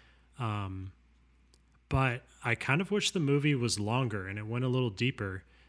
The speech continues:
and they had, like, more weird philosophical conversations about death. 'Cause there was, like,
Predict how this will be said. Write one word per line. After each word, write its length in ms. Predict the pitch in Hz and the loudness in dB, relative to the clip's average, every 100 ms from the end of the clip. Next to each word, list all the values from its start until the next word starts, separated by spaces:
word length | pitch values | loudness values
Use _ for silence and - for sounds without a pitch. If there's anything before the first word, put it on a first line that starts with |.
| _ _ _ - | _ _ _ -6
and 280 | 131 123 113 | 0 2 2
they 120 | 110 | 2
had, 480 | 110 - 120 123 120 | 0 4 6 6 4
like, 220 | 120 113 107 | 2 0 -2
more 840 | 107 110 113 117 117 117 117 104 - _ - | -2 0 2 2 2 2 0 -4 -12 _ -10
weird 420 | 107 113 117 110 | -2 0 2 0
philosophical 880 | - 120 113 - 110 110 110 110 104 | -2 -2 0 0 0 -2 -2 -2 -2
conversations 880 | - 117 104 104 113 104 - 101 110 | -2 -2 0 0 0 0 -2 -4 -6
about 480 | 107 110 104 98 98 | -6 -2 -2 -2 -8
death. 380 | 101 92 - - | -10 -10 -16 -6
'Cause 140 | 113 | 0
there 120 | 143 | 2
was, 160 | 160 170 | 2 2
like, 160 | 170 | 0